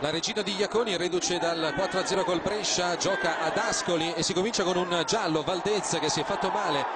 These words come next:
vorrebbe buttare la palla in fallo laterale, non capisce però le sue intenzioni Sommese che riconquista il pallone e serve ad Antenucci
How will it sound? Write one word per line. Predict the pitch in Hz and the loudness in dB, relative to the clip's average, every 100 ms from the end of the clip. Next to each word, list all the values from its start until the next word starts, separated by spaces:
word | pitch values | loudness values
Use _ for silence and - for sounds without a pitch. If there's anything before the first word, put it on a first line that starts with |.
| - | -2
vorrebbe | 147 196 190 | 0 0 0
buttare | 165 165 220 | 0 0 2
la | 180 | 2
palla | 196 196 | 0 0
in | 151 | 0
fallo | 202 180 | 0 2
laterale, | 170 190 220 214 202 - - | 2 0 2 0 -2 -4 -4
non | 165 180 | -2 -2
capisce | - 269 - | -2 0 0
però | 180 185 | 0 0
le | 165 | 0
sue | 190 | -2
intenzioni | 185 180 208 180 | 0 0 0 0
Sommese | - 196 202 185 - | 0 0 0 2 2
che | 165 | 2
riconquista | - - - - | 2 4 4 4
il | - | 4
pallone | - - - - - | 4 2 2 0 0
e | - | 0
serve | - 214 202 165 170 | 2 0 0 0 2
ad | 165 | 2
Antenucci | 202 185 180 196 - 143 | 2 0 2 0 0 0